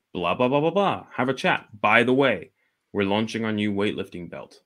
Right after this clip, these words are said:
Would you like to get it for half price?" Of course he would. You give him the keywords, search, find, buy,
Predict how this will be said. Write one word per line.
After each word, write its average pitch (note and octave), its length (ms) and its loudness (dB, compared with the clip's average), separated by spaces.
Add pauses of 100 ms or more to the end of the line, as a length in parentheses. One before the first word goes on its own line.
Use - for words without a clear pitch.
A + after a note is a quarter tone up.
(120)
Would F2+ 240 -12
you G2 120 -6
like E2+ 180 -8
to F2+ 80 -18
get F2 140 -6
it D#2 100 -12
for D#2 100 -14
half D#2 200 -16
price?" - 340 -16
Of - 100 -20
course D3 220 -6
he - 80 -16
would. - 200 -18 (460)
You G2+ 120 -4
give B2 180 6
him B2+ 100 4
the A2 80 0
keywords, F#2 680 -6
search, C3 380 -4
find, D2+ 300 -10
buy, B2 540 0